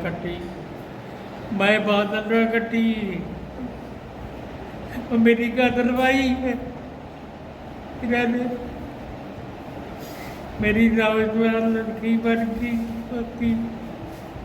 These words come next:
ਤੈਨਾਂ ਇਹ ਕੰਜਰ ਇੱਥੇ ਲਾਏ ਨੇ, ਮੈਨੇਜਰ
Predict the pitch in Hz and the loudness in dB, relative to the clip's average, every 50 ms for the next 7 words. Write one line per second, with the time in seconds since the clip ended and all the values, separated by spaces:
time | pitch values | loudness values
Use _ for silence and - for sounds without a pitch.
0 | - - - - - - - - - - 254 240 226 233 240 247 240 233 214 - | -10 -10 -10 -10 -10 -10 -10 -8 -2 0 0 2 2 0 0 0 0 0 -2 -2
1 | - - 226 - - - - - - - - - - - - - - - - - | -4 -6 -6 -6 -8 -8 -10 -10 -10 -12 -12 -12 -12 -12 -10 -10 -10 -10 -12 -12
2 | - - - - - - - - 233 226 226 226 233 240 226 220 214 233 233 233 | -12 -12 -12 -12 -12 -6 2 6 8 8 8 8 6 4 4 6 6 6 6 8
3 | 233 233 233 233 226 226 220 226 226 226 214 214 214 214 214 208 214 214 220 226 | 8 6 4 4 4 4 4 4 4 4 4 4 4 4 2 2 2 2 4 4
4 | 247 262 262 262 254 233 214 165 - - - - - - - - - - - - | 6 6 6 6 6 4 4 2 0 -2 -6 -6 -8 -10 -12 -12 -12 -14 -14 -14
5 | - - - - - - - - - - - - - - - - - - - - | -14 -14 -14 -14 -14 -14 -14 -16 -16 -16 -14 -14 -14 -14 -14 -12 -10 -10 -10 -8
6 | - - - - - 190 180 180 185 202 202 196 - 226 226 214 214 | -8 -8 -6 -4 -2 0 2 4 6 6 6 6 6 6 6 6 6